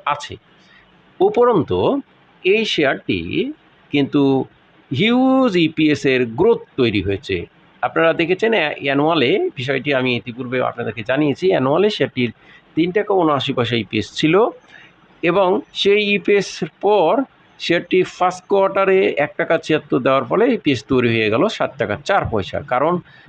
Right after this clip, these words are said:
ফার্স্ট কোয়ার্টার দেওয়ার পর সেটা বাৎসরিকে কনভার্ট হয়। তো বন্ধুরা দেখুন শেয়ারটির ডিভিডেন্ডও খুব চমৎকার, শেয়ার প্রতি চার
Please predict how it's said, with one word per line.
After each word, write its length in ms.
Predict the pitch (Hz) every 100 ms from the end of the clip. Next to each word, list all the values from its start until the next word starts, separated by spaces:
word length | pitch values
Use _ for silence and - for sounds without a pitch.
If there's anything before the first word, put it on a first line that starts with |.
| -
ফার্স্ট 180 | 165 165
কোয়ার্টার 260 | 202 202
দেওয়ার 200 | 170 165
পর 140 | - 233
সেটা 240 | - 147
বাৎসরিকে 520 | 127 123 - 120 110
কনভার্ট 420 | 107 165 180 143
হয়। 180 | 101 87 - _ - 143 _ _ 143 -
তো 160 | 185
বন্ধুরা 580 | 180 190 190 190 185 - - _ _
দেখুন 420 | 170 185 190 202 208
শেয়ারটির 400 | 156 165 143 160
ডিভিডেন্ডও 420 | 123 156 170 175 180
খুব 140 | 185
চমৎকার, 440 | - 175 175 - 202
শেয়ার 220 | 175 147
প্রতি 260 | 143 - 135
চার 180 | 165